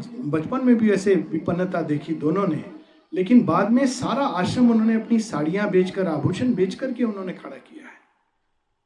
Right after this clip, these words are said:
तो कोई जब कहता है आश्रम, तो कैसे कुछ होगा जी, जब भगवान ने अपना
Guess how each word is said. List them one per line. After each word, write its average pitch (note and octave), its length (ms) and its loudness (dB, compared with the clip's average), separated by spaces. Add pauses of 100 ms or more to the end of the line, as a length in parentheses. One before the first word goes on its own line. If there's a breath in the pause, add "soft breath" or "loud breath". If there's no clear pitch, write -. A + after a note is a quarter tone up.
(120)
तो - 60 -16
कोई G3 180 4
जब G3+ 200 0
कहता G3 240 -2
है F#3 60 -2
आश्रम, F#3+ 320 -6
तो A3 420 -14
कैसे G3+ 280 -6
कुछ B3 200 -4
होगा G3 200 0
जी, G3 200 -4
जब - 420 -8
भगवान E3 340 -2
ने G#3+ 80 -4
अपना G3 260 -8